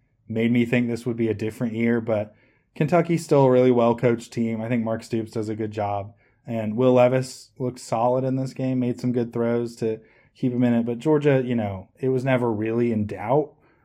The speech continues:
Uh, there, there was a time there in the fourth quarter where it looked like it might have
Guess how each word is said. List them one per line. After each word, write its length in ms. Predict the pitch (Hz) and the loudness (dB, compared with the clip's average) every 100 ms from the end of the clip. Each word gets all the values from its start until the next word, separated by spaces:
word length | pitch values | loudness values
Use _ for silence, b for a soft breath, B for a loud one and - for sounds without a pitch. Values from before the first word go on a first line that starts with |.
| b b _ | b b _
Uh, 140 | 107 107 | -12 -8
there, 240 | 120 120 127 | -4 -4 -4
there 180 | 123 | -4
was 140 | 113 107 | -2 -6
a 40 | |
time 300 | 110 123 127 | -6 -4 -2
there 140 | 120 117 | 0 -2
in 40 | |
the 80 | 113 | -2
fourth 280 | 117 113 - | -4 -6 -4
quarter 320 | 117 113 110 | -2 -2 -2
where 100 | 104 | -4
it 100 | 95 | -6
looked 200 | 101 143 | -8 -4
like 180 | 143 190 | -4 -4
it 80 | |
might 220 | 202 233 | -4 -4
have 80 | 233 | -4